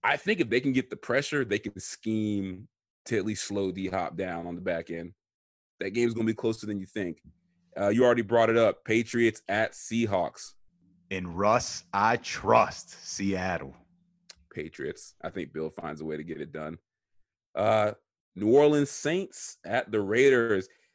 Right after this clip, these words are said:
Speaker 1: Uh, the grand opening of the Death Star in Vegas.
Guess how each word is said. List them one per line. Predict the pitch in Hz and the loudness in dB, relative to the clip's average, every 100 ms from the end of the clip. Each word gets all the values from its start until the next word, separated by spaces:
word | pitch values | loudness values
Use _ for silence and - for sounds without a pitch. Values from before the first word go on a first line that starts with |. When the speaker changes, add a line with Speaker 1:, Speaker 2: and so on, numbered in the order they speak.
| _ - | _ -2
Speaker 1:
Uh, | 107 107 | 2 2
the | 98 | 0
grand | 98 92 113 135 151 156 151 - | -4 -4 0 2 4 4 2 2
opening | 147 156 151 147 | 2 2 0 2
of | 127 | 2
the | 101 | 0
Death | 87 87 127 139 | -4 2 4 2
Star | - 135 139 | 4 4 6
in | 117 | 2
Vegas. | 101 120 131 104 95 - | 4 4 4 2 0 -6